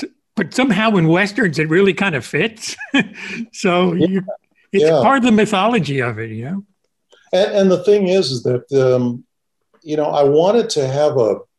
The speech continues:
Speaker 2: a gun, but I wanted it to be special, just like, uh, remember, um,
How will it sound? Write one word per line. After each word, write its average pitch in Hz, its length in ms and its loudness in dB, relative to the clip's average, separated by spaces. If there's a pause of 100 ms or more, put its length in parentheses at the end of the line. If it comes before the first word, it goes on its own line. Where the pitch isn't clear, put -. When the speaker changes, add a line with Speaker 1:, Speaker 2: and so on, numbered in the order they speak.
(640)
Speaker 2:
a 113 160 -4
gun, 147 480 0
but 120 160 2
I 113 60 4
wanted 160 360 0
it 131 320 -2
to - 60 -18
be 117 160 -4
special, 131 440 0
just 131 220 -2
like, 110 280 0
uh, 98 220 2
remember, 110 460 2
um, 95 200 -4